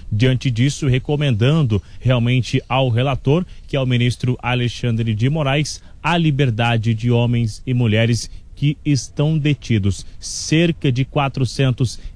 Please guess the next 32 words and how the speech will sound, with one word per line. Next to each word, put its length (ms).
e 100
sessenta 640
já 160
foram 340
liberados 760
utilizando 840
a 200
tornozeleira 1040
eletrônica, 680
que 60
é 40
uma 180
forma 340
de 80
acompanhar, 800
de 160
fiscalizar 1000
esses 360
homens 520
e 280
essas 480
mulheres, 560
e 200
agora 440
alegando 580
novamente 540
que 120
eles 140
estavam 540
acampados 640
de 80
fato 380